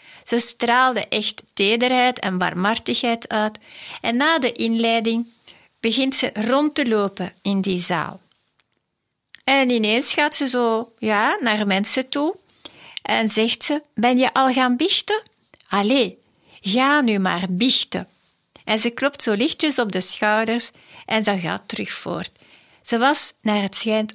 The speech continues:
onweerstaanbaar overtuigend, hè? Mensen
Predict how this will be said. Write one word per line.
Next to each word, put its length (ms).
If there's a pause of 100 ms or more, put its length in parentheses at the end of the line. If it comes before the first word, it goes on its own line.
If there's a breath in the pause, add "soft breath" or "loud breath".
onweerstaanbaar 1400 (100)
overtuigend, 1000
hè? 80 (480 loud breath)
Mensen 500